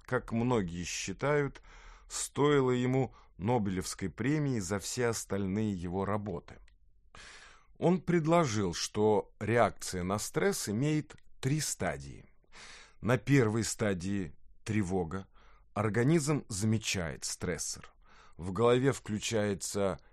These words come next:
метафорический сигнал опасности. Он говорит нам, что мы истекаем кровью,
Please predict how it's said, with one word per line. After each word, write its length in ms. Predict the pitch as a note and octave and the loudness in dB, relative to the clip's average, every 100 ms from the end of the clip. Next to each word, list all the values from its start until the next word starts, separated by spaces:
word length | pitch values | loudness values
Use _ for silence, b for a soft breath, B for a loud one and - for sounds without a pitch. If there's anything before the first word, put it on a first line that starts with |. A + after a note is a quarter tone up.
| b | b
метафорический 920 | - A2 A2 - G#2+ A2 - - - | -2 -2 -2 -2 -2 -2 -4 -6 -6
сигнал 500 | F2 F#2 F2+ G2+ F#2 - | -6 -4 0 0 0 -4
опасности. 960 | D#2+ - A2+ A2+ G2+ F#2+ - F2+ F2 - - - - | -8 -2 -2 -2 -4 -6 -6 -8 -8 -12 -20 -20 -6
Он 180 | F#2 G2+ | -4 0
говорит 500 | F#2 G#2+ A#2 B2 - | 2 2 2 0 -2
нам, 200 | G2+ G2+ | -2 -2
что 320 | - - F#2+ | -4 -4 -2
мы 480 | F#2 F#2+ A2+ B2 A#2+ | 0 2 2 0 -2
истекаем 800 | G#2 - - F2 G#2 G#2 G#2+ G#2+ | -4 -6 -8 -4 0 2 2 -2
кровью, 640 | - A#2 B2 F#2+ D#2 E2+ | -4 0 2 2 -2 -10